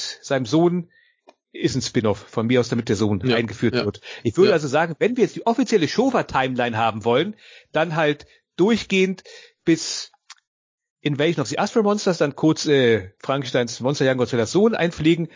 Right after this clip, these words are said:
Speaker 1: dann das Ding
Speaker 2: Mhm.
Speaker 1: hier und dann hast du im Großen und Ganzen eine, in Anführungszeichen, durchgehende Storyline.
Speaker 2: Ja. Schon ziemlich, ja.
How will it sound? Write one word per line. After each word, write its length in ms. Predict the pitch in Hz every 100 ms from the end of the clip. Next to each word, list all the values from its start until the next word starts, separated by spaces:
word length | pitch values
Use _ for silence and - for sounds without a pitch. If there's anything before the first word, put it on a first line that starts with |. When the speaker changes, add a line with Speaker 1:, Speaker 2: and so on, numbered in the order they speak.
| -
Speaker 1:
dann 140 | 120
das 200 | 147 220
Ding 140 | 214 160
Speaker 2:
Mhm. 40 |
Speaker 1:
hier 280 | - 139 170 -
und 120 | - 131
dann 80 |
hast 160 | 170 190
du 60 | 165
im 40 |
Großen 280 | - 185 180
und 60 | 139
Ganzen 280 | 156 -
eine, 200 | - 143
in 80 | 139
Anführungszeichen, 560 | 135 160 165 - 120 123
durchgehende 400 | 156 - 156 123
Storyline. 580 | - 123 110 90 87 - _ _ -
Speaker 2:
Ja. 240 | 131 - _ _ _ _ _ _ _ _ _ _ _ _
Schon 240 | - 139 113
ziemlich, 360 | - 120 107
ja. 180 | 98 101